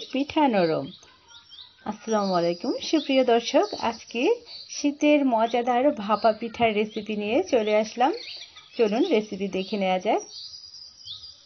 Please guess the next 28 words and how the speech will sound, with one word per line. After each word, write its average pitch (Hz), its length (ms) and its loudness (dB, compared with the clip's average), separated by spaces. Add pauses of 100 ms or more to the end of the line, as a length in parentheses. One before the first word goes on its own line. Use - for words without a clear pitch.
(1400)
আজকের 277 400 -2 (120)
ভাপা 226 260 -2
পিঠা 247 340 -4 (140)
তৈরির 220 320 0
জন্য 196 260 -2 (120)
শুকনো 262 400 -2
চালের 220 340 -2
গুঁড়া 220 240 -2
নিচ্ছি। 226 320 -8
এগুলো 247 280 0
বাজার 220 380 -2
থেকে 233 240 -4
কিনে 214 280 -8
আনা 214 220 -4
শুকনো 233 320 -6 (100)
চালের 208 280 -4
গুঁড়া, 208 260 -2
দু 240 160 -2
কাপ 233 260 -4
পরিমাণ 208 320 -4 (100)
আতপ 190 240 -8
চালের 196 300 -6
গুঁড়া 190 200 -4
নিলাম। 208 240 -4 (1700)
স্বাদ 262 360 -2
মতো 269 240 2
দিয়ে 254 200 2
দিচ্ছি 254 300 -4